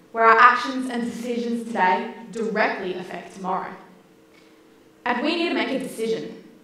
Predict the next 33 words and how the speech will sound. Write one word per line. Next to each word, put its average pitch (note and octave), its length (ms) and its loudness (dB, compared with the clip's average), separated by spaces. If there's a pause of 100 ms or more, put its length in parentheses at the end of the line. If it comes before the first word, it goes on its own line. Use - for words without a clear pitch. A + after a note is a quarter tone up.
(140)
about A3+ 300 4
what B3 220 2
we C#4 180 0
want F3 280 -8 (280)
our G#3+ 260 2
future - 320 -14 (280)
to G3 60 -12
look F#3+ 180 -8
like. - 280 -14 (1300)
So A#3 120 -6
let's G#3+ 220 2
do B3 140 2
it. - 240 -2 (920)
Let's G#3 340 -4
decide. - 420 -8 (880)
Is G3+ 200 -12
this G3 260 -6
the G3 120 -8
life F#3 440 0
we F#3+ 100 -2
want F#3 220 -4
to E3+ 60 -8
live? A3+ 360 -8 (1300)
Is G3+ 160 -10
this B3 240 -6
the B3 80 -6
way F#3+ 340 2
we A3+ 80 0
should A3+ 160 -4
be F#3+ 220 0
treating F#3+ 340 -4
our F#3 140 -4
planet? F3+ 400 -4